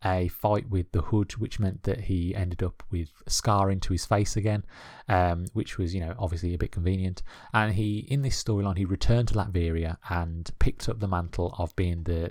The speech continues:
you know, the dictator of that country again, put the Doctor Doom armor back on, including the face, um, the face panel, uh, which turned him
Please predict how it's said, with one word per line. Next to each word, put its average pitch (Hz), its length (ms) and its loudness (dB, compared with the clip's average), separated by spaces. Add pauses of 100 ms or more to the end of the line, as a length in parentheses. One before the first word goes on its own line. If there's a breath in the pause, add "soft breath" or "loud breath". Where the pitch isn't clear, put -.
you 107 120 -4
know, 85 120 -2
the 80 120 -4
dictator 87 600 4
of 82 100 -2
that - 180 -2
country 92 360 0
again, 85 280 0 (300 loud breath)
put 139 240 8
the 101 360 2 (200)
Doctor - 260 0
Doom 95 280 2
armor 101 380 4
back - 280 0
on, 101 160 2
including 92 420 -2
the 87 60 -4
face, - 540 -4 (240)
um, 90 280 0
the - 80 -12
face 104 340 0
panel, 104 360 0 (300)
uh, 95 180 0
which 87 280 -2
turned 107 360 4
him 95 240 0